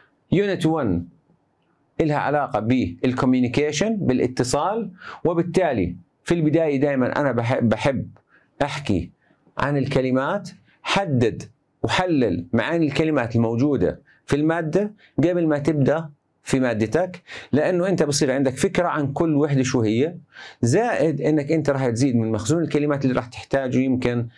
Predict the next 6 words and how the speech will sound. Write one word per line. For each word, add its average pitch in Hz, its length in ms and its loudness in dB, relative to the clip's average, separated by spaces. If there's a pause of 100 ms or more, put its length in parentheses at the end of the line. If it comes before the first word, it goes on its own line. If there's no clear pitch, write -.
(280)
للرايتنج. 127 1080 0
طب - 160 -2
أستاذ، 156 460 -2 (460)
الرايتنج 151 320 0
شو 165 140 2
قصته؟ 165 380 0